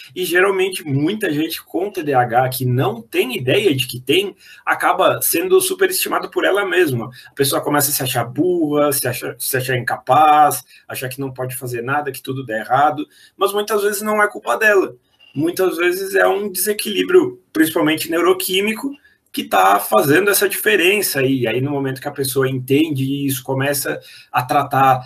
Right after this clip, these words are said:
seja com, com psicólogos, com psicoterapia ou com a farmacoterapia, junto com o psiquiatra, a coisa começa a melhorar muito. E eu, eu posso dizer que eu sou um, um grande exemplo disso.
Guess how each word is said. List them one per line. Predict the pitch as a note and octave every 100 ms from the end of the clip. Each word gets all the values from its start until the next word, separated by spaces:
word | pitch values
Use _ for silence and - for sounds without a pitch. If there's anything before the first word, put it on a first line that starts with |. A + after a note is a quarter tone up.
| - _
seja | - E3+ E3
com, | D#3+ D3 C#3 C#3
com | C3 C3+ C3
psicólogos, | B2+ D3 C3 C#3 C#3 C3+ C3 A2 A2 G#2+
com | - A2
psicoterapia | - C3+ - A#2+ A#2 C3+ C#3+ C3+ A#2
ou | A#2 D#3 D#3
com | C3+ C3+
a | C3+
farmacoterapia, | B2+ B2 B2 B2+ A#2 A2 - B2 A#2+ G2 F2+
junto | G#2+ G#2+ B2
com | A#2 G#2
o | G2+
psiquiatra, | - B2+ A#2 A#2 - - C3 _ _ _ _ _ -
a |
coisa | - G3+ A3
começa | G#3 G3+ G#3
a |
melhorar | G3 F#3+ F#3 G3
muito. | F#3 F3 G3 F3 B2 G2+
E | G#2+
eu, | A#2 C3 C3+
eu | C3
posso | C3 C#3+ C#3+
dizer | C#3 C#3+
que | - C3+
eu | -
sou | - D3+
um, | D3+ D#3 -
um | D3+
grande | C#3 D3+ D3+
exemplo | C#3+ C#3+ C#3+ C3+
disso. | B2 A#2+ B2